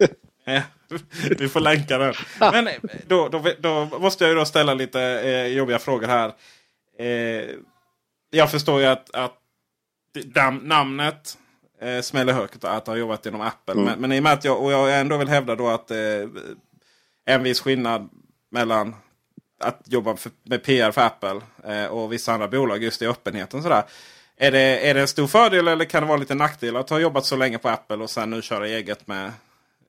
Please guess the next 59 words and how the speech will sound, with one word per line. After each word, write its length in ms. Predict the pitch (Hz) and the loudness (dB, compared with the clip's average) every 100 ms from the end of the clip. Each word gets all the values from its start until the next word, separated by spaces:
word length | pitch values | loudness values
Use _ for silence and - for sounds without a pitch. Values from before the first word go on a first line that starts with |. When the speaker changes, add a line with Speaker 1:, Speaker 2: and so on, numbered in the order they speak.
| _ - | _ -2
Speaker 2:
Jag 80 | - | 2
tror 120 | 196 | 6
det 60 | 190 | 6
kan 120 | 170 | 6
vara 100 | 156 | 4
både 200 | 156 127 | 4 4
och. 100 | 147 | 0
Speaker 1:
med 120 | 104 | -2
kanske 240 | 117 107 110 | -4 -6 -6
lite 180 | 101 | -8
andra 140 | 110 107 | -6 -8
uppdrag? 260 | - 82 | -10 -2
Speaker 2:
Jag 100 | 143 | 0
tror, 160 | - 180 | 2 4
jag 320 | 170 151 131 | 4 2 0
tror 140 | - 165 | 2 0
att 60 | |
det 80 | 139 | 0
kan 120 | 139 | -4
vara 140 | 131 120 | -4 -2
både 220 | 117 104 | -2 -2
och. 300 | 113 - - _ - _ _ _ - | -4 -8 -20 _ -20 _ _ _ -2
Eh, 300 | 123 113 104 107 _ - - | 2 2 0 -6 _ -20 -10
faktiskt. 300 | - 110 - | -4 -4 -4
Jag, 220 | 117 113 - | -6 -4 -6
jag 100 | - | -2
tror 120 | 135 | -4
att, 160 | - | -2
att, 340 | 123 117 - - | 0 0 -2 4
eh, 380 | 120 117 110 101 87 - | 6 8 4 2 -8 -8
jag 160 | 123 | -4
menar, 180 | 127 120 | 0 2
å 40 | |
ena 200 | 117 113 | 2 2
sidan 280 | 113 139 117 | 0 0 0
så 140 | 117 110 | 0 -2
har, 140 | 113 | 0
har 360 | 110 - 113 117 | 0 0 2 4
jag 100 | 110 | 2
varit 240 | 110 - | -2 -4
P 160 | 113 107 | -2 0
R-chef 420 | 104 - 107 104 | -2 -2 -4 -4
för, 360 | - 110 104 101 _ - | -6 -4 -4 -6 _ -6
eh, 180 | 107 101 104 - - _ _ | -4 -4 -10 -18 -20 _ _
världens 280 | - 107 104 | 0 2 0
största 240 | - 101 107 | -6 -6 -6
I 100 | 101 | -6
T-företag. 760 | 107 101 - 95 - 95 104 - _ - - - - - - - - | -4 -4 -4 -6 0 0 0 -8 _ -20 -18 -20 -20 -20 -20 -16 0
Å 60 | |
andra 240 | 120 113 107 | 4 6 4
sidan 340 | - 123 113 | 6 6 8
då 100 | 113 | 6
så 100 | 101 | 6
har, 260 | 107 110 - | 4 4 4
har 160 | 113 | 2
ju 60 | 110 | 2
vi 200 | 104 107 | 0 -2
då 240 | 101 101 | 0 -2
i-, 240 | 101 92 | -4 -8